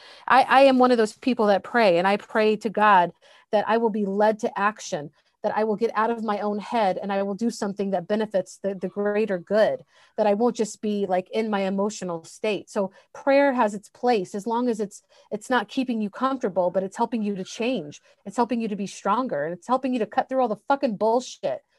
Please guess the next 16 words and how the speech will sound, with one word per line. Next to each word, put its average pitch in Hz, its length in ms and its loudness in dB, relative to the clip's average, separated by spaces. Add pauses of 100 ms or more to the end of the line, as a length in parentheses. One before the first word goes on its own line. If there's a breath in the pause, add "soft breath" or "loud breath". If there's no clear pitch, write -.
(120)
you 208 80 -4
know, 202 160 0
and 214 140 -2
the 196 60 -2
rhetoric. 202 600 -2 (300 soft breath)
Because 254 220 0
the 262 80 0
thing 311 260 -4
is, 254 280 -2
the 240 80 0
responsibility 240 760 0
starts 214 420 -2
with 196 200 -10
all 214 380 -2
of 202 200 -6
us. 180 420 -6